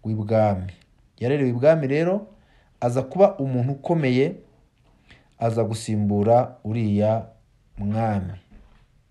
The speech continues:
Kuro avugwa kandi muri Bibiliya.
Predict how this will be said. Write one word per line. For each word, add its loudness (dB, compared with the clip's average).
Kuro 4
avugwa 2
kandi 4
muri -2
Bibiliya. -4